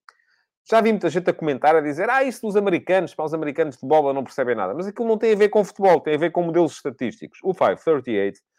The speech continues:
eh, do, eh, conhecidíssimo estatístico Nate Silver, que começou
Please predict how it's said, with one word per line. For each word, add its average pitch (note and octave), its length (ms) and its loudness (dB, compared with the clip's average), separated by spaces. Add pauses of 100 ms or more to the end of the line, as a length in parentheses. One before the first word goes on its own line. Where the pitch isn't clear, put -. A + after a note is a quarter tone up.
(320)
eh, A2+ 160 0
do, C#3+ 380 4
eh, G2+ 840 2
conhecidíssimo B2 680 -6
estatístico A2+ 680 -10
Nate C#3 200 -4
Silver, G#2+ 400 -8
que G3 120 -8
começou F3+ 640 2